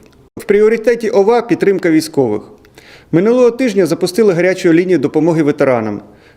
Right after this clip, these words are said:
та їхнім родинам за номером телефона нуль вісімсот п'ятсот п'ять нуль вісімдесят п'ять. Вона працює по будням з дев'ятої до вісімнадцяти нуль нуль. А ще комплексний сервіс «Я ветеран» у ЦНАПах.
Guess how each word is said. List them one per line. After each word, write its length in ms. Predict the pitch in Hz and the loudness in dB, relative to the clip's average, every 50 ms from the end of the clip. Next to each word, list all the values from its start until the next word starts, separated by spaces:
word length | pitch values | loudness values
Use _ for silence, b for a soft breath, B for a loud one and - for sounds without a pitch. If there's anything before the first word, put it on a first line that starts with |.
| b | b
та 80 | - 156 | 0 0
їхнім 320 | 180 220 214 - 196 170 | 0 0 -2 -2 0 0
родинам 440 | 160 160 143 120 120 117 107 104 - - | 2 2 0 0 -2 -2 -2 -4 -8 -8
за 180 | - 117 139 175 | -6 -2 -2 0
номером 360 | 190 208 202 190 180 175 156 | 0 2 2 2 0 0 0
телефона 480 | - 190 180 185 180 185 220 208 165 | 0 0 0 0 0 0 0 0 2
нуль 240 | 135 143 165 175 180 180 180 - | 2 2 2 2 0 0 -2 -2
вісімсот 680 | 156 165 - - 156 151 - - 202 208 202 202 - - | -2 -2 0 0 -2 -2 2 2 2 2 2 -2 -6 -4
п'ятсот 360 | 165 147 - - 151 - - | -4 -4 -2 -2 -4 -2 0
п'ять 340 | 170 185 190 185 185 - - | 0 0 0 -2 -6 -4 -2
нуль 140 | 156 180 | -2 0
вісімдесят 640 | 180 147 139 - 151 139 127 131 127 - 147 - - - | 0 -2 -4 -2 -2 0 0 -2 -2 -2 -4 -4 -2 -2
п'ять. 280 | 127 113 104 - - B B B B B B B | -2 -2 -2 -6 -12 B B B B B B B
Вона 200 | 147 160 196 220 | -2 0 0 0
працює 520 | 220 - 208 196 - - 202 185 180 165 | 0 0 -2 -2 0 2 2 4 4 2
по 160 | - - 185 175 | 0 0 -2 -2
будням 380 | 165 202 233 220 185 151 131 | 0 0 -2 0 0 -2 -2
з 60 | 120 | 0
дев'ятої 440 | 131 156 160 185 208 208 208 170 143 | -2 0 2 2 0 0 0 -2 0
до 100 | 123 127 | 0 2
вісімнадцяти 580 | 139 139 139 - 139 156 170 165 170 - - 143 | 0 0 0 0 0 0 0 0 -4 -4 -2 0
нуль 140 | 131 127 123 | 0 0 0
нуль. 240 | 117 107 104 101 - - - - - b b b b b b b b b b b b b | 0 -2 -4 -6 -8 -10 -18 -20 -20 b b b b b b b b b b b b b
А 140 | - 156 | -2 -2
ще 180 | 160 - 262 269 | 0 0 -2 0
комплексний 500 | 262 233 220 196 196 202 196 - 202 185 | 0 0 -2 0 0 -2 0 0 -2 -2
сервіс 460 | 185 - 233 240 214 185 151 - - | 0 0 0 2 2 0 -2 -2 0
«Я 120 | 156 180 190 | 0 0 0
ветеран» 440 | 180 156 - - 160 151 156 156 156 151 | -2 -2 -2 0 0 2 0 0 -2 -6
у 60 | 147 | -8
ЦНАПах. 580 | - - 139 131 123 117 - 113 101 - - | -6 -2 -2 -2 -2 -2 -4 -10 -14 -14 -20